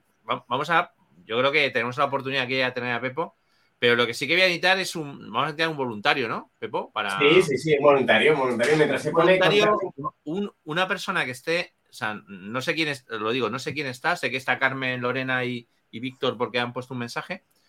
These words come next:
Speaker 1: pero una persona que diga, "Yo soy voluntario", ¿eh? Que se apunte ahí y le vamos a mandar, le vamos a mandar además la, un, un, un vínculo
Speaker 2: Sí,
Speaker 1: para
Speaker 2: ahora
Speaker 1: que
Speaker 2: le
Speaker 1: pueda
Speaker 2: mando
Speaker 1: estar
Speaker 2: un
Speaker 1: en directo.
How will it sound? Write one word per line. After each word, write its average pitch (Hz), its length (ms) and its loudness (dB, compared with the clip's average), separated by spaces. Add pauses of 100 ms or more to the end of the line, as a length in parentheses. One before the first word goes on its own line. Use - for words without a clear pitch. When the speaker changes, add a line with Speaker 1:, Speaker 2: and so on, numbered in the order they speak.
(240)
Speaker 1:
pero 123 160 4
una 190 180 4
persona 202 440 2
que 165 260 4
diga, 147 240 4
"Yo 175 140 -2
soy 202 140 -2
voluntario", 107 600 -4 (140)
¿eh? 190 160 -6
Que 107 340 -2
se - 80 -8
apunte 139 260 -4
ahí 196 300 2 (360)
y 123 100 -6
le 120 100 2
vamos 165 240 2
a 180 60 2
mandar, 170 360 0
le 117 80 -6
vamos 127 220 -4
a 160 40 -4
mandar 151 240 0
además 156 200 0
la, 117 240 0
un, 131 260 -12
un, 139 720 -12 (160)
un 139 600 -8
vínculo 165 440 0
Speaker 2:
Sí, 160 80 6
Speaker 1:
para 151 160 10
Speaker 2:
ahora 147 100 8
Speaker 1:
que 147 40 6
Speaker 2:
le 147 60 4
Speaker 1:
pueda 147 140 2
Speaker 2:
mando 151 160 4
Speaker 1:
estar 175 100 8
Speaker 2:
un - 60 6
Speaker 1:
en 165 60 -2
directo. 160 500 0